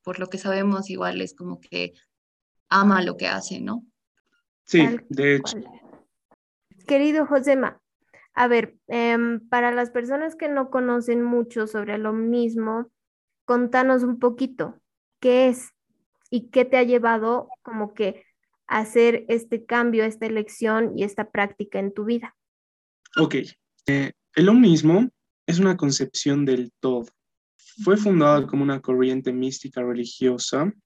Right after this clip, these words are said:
Speaker 2: que tiene como objetivo la expansión de la conciencia mediante el estudio de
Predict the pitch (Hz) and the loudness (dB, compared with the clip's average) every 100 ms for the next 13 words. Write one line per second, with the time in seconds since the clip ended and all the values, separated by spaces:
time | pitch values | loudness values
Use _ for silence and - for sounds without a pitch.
0 | _ _ _ _ _ _ - 139 135 131 | _ _ _ _ _ _ 0 4 4 4
1 | 156 165 170 175 139 135 135 127 139 139 | 2 2 2 -2 -6 -4 -4 -2 0 2
2 | 143 143 131 - 131 - 143 143 131 131 | 2 0 -2 -6 -6 -2 2 2 0 -2
3 | 131 131 - 139 135 131 - 127 151 180 | -4 -4 -2 -2 -2 -4 -2 -2 -2 -8
4 | _ _ _ _ _ _ _ - 135 135 | _ _ _ _ _ _ _ 0 2 2
5 | 131 139 131 131 - 147 143 131 | 0 0 0 0 -2 0 2 2